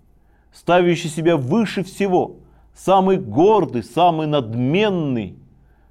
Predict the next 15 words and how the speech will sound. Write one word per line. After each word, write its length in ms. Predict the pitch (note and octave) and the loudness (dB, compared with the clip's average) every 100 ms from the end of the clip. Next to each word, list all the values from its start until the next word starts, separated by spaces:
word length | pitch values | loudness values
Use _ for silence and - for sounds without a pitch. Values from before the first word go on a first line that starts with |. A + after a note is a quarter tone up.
| _ | _
самый 440 | - E3+ F3 F3+ | -6 0 2 4
наглый 720 | F3 E3+ E3 G3+ F#3 F#3+ F#3+ F3 | 4 4 4 2 2 0 0 -2
человек, 560 | - E3 C#3+ G#2 - _ _ _ _ _ _ _ _ _ _ - | -2 0 0 -4 -10 _ _ _ _ _ _ _ _ _ _ -6
который 340 | B2+ F3 E3+ | 0 2 4
только 320 | F3 D#3 E3+ | 2 2 0
может 540 | E3 E3 G#3+ F#3+ E3+ - - - - | 2 2 2 2 0 -2 -14 -16 -4
и 100 | B2+ | -4
был 300 | A2 G#3+ F#3 | 0 -2 0
когда-либо 640 | D3+ B2 B2+ E3+ D#3+ D3 | -2 -2 -2 0 0 -2
на 120 | C#3+ B2 | -4 -4
земле. 220 | A#2 G2+ | -6 -4
Да, 220 | G#2+ G#3 | 2 2
он 160 | F3+ D3+ | 2 -4
будет 300 | D#3+ B2 B2+ | -4 -6 -8
такой. 240 | - | -18